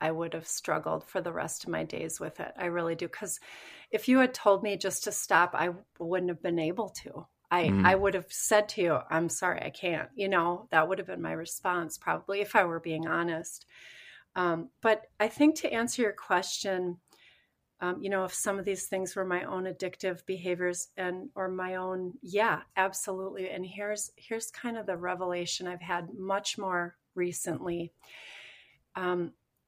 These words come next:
Speaker 1: addiction, abuse, you know, all these things that we do that destroy ourselves and other people, they're not actually the problem, they're the symptom.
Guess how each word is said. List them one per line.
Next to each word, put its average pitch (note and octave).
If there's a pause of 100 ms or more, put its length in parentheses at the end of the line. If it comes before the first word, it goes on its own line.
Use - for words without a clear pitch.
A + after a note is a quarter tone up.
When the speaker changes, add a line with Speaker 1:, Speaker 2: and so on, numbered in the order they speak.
(560)
Speaker 1:
addiction, A3 (460)
abuse, G#3 (220)
you F#3+
know, F3+
all F3
these G#3
things F#3+
that F#3
we F#3
do F3+
that F3+
destroy F3
ourselves E3+
and E3+
other E3+
people, F3
they're F#3
not A3+
actually F#3+
the -
problem, E3
they're D#3+
the D#3
symptom. E3